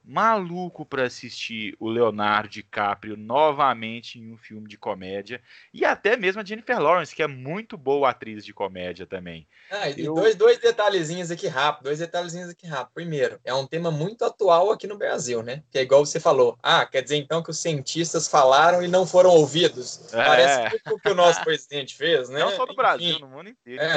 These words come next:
Speaker 1: infelizmente.
Speaker 2: mundo inteiro, né?
Speaker 1: É.
Speaker 2: Outro
Speaker 1: Outra
Speaker 2: detalhe, tem o DiCaprio, galera. É bom. Foda-se a sinopse, só
Speaker 1: Não é um
Speaker 2: assiste
Speaker 1: bom
Speaker 2: que vai
Speaker 1: ator
Speaker 2: valer
Speaker 1: igual
Speaker 2: a
Speaker 1: o The
Speaker 2: pena.
Speaker 1: Rock, né? Mas é bom.
Speaker 2: <laughs> Eu vou... eu,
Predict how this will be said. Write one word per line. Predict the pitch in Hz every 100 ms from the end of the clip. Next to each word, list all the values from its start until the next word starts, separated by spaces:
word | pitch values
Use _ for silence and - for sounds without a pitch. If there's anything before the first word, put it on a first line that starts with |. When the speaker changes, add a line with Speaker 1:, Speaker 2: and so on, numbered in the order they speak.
| 143
Speaker 1:
infelizmente. | 143 151
Speaker 2:
mundo | 208 214
inteiro, | 160 156 165 127
né? | 139
Speaker 1:
É. | 101
Speaker 2:
Outro | 101 -
Speaker 1:
Outra | 160 - 175 160
Speaker 2:
detalhe, | 151 139 123 - _ -
tem | 220 233
o |
DiCaprio, | 175 151 - 160 175 147
galera. | 127 120 117 113 - _ _ _ _ -
É | 254
bom. | 151 135 165 143 _ _
Foda-se | _ - 208 247 208 196 196
a |
sinopse, | - 139 - 170 165 -
só | 202 214
Speaker 1:
Não | 254
é | 220
um |
Speaker 2:
assiste | 196 185
Speaker 1:
bom | 180
Speaker 2:
que | 196
vai | 196
Speaker 1:
ator | - 202
Speaker 2:
valer | 180
Speaker 1:
igual | 151
Speaker 2:
a |
Speaker 1:
o |
The | 151 170
Speaker 2:
pena. | 165
Speaker 1:
Rock, | 254 269 214
né? | 233 269 _ _ _
Mas | - 254
é | 240
bom. | - 156
Speaker 2:
<laughs> | 135 - - - 165 165 143 120 139 - - _ _ 165 180 - 165
Eu | 160
vou... | 185 202 - - - -
eu, | 190